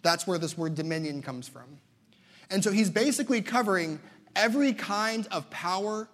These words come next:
or authority that existed in the Roman world. And it says that Jesus Christ is far above all of it.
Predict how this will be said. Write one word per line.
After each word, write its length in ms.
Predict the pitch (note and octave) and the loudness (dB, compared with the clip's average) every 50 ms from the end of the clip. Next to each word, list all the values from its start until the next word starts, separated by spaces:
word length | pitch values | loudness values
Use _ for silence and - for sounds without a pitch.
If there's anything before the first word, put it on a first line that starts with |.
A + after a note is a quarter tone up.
| _ _ - _ - | _ _ -20 _ 0
or 200 | G3+ F#3+ F3+ E3+ | 2 2 2 2
authority 680 | D3 D3 - - F3 F3 F#3 G3 G3+ G#3 A3 A3+ A3+ G#3+ - - - - - | 0 -2 -4 -2 0 0 2 2 0 0 -2 -4 -6 -8 -12 -18 -8 0 2
that 140 | F#3+ F#3+ | 4 4
existed 760 | F3+ E3 D#3 D#3+ C#3+ F3+ G3+ G3 - - C#3+ A#2+ A#2 B2+ C3 - - _ _ _ _ _ - | 4 2 0 -2 -2 -2 -2 -2 -4 -6 -8 -8 -8 -10 -14 -16 -18 _ _ _ _ _ -4
in 120 | F#3 F3+ | -2 0
the 80 | F3 E3 | 0 0
Roman 380 | D#3+ E3+ E3+ E3 D#3+ D3+ D3 | 0 0 -2 -2 -4 -4 -4
world. 340 | C#3+ C#3+ B2+ A2 G#2 A2+ C#3+ D#3+ - - _ _ _ _ _ _ _ _ _ _ _ _ _ _ _ _ _ _ _ _ _ _ _ _ _ _ | -6 -6 -8 -8 -12 -14 -16 -20 -20 -20 _ _ _ _ _ _ _ _ _ _ _ _ _ _ _ _ _ _ _ _ _ _ _ _ _ _
And 120 | - F3 F3+ | -4 -4 -2
it 80 | E3 | 0
says 220 | - G3 F#3+ E3 D#3+ | 2 2 2 2 0
that 100 | E3+ D#3+ | -2 -2
Jesus 340 | C#3 F3 F#3+ F#3+ G3 F#3+ G3 | -2 0 0 0 0 -4 -4
Christ 480 | - G3 F3+ D#3 C#3+ C#3 C3 - - | -2 -2 0 0 -2 -4 -6 -10 -10
is 120 | F3 C#3+ - | -12 -12 -12
far 400 | - - - E3+ F3 F3+ F3+ E3+ | -8 -2 0 2 2 2 2 0
above 320 | D#3 D#3+ D#3 D#3 D3 - - | -2 -2 -4 -4 -6 -8 -10
all 200 | D#3+ C3+ B2 A#2 | -10 -10 -10 -10
of 80 | A#2 A2 | -12 -14
it. 260 | G#2+ - - - | -16 -16 -18 -20